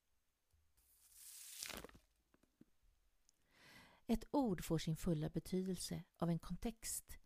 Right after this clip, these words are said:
men ordet svag är ofta väldigt laddat. Svagpresterande,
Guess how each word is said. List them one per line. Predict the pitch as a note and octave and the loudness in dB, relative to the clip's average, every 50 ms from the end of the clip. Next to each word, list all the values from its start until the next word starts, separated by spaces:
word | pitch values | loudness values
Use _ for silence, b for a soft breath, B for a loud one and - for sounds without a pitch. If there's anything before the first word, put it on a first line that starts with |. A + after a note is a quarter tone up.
| b b b b b b b b b b b b | b b b b b b b b b b b b
men | F#3 F3+ F#3 F#3 F3 E3+ E3+ F#3 - | 6 6 8 8 8 6 4 4 4
ordet | - F3 D#3+ D#3 D3+ - - | 4 2 4 4 2 0 2
svag | - - A#3 B3 D4 C4+ G#3+ E3+ D#3+ - - | 0 0 4 4 4 4 4 2 0 -2 0
är | - E3 | 0 0
ofta | D#3 - - - E3 | 0 0 -2 -4 -4
väldigt | D#3+ E3+ D#3 D3+ D#3+ F#3 - | -2 0 -2 -2 -2 -2 -2
laddat. | G#3+ F#3+ D3+ C#3+ F3+ F3+ - - - - - _ _ _ _ _ _ _ _ - | 0 -2 0 -2 -4 -6 -8 -10 -16 -18 -20 _ _ _ _ _ _ _ _ -8
Svagpresterande, | - - - - D#3+ E3 D#3 D3 D3 D3 - - - - - D#3+ - - - D3+ D3 D3+ D#3+ E3 F3 G#3+ A3+ | -4 -2 0 2 4 4 4 4 0 -2 -4 0 6 8 8 8 6 2 2 2 2 4 2 2 2 0 -2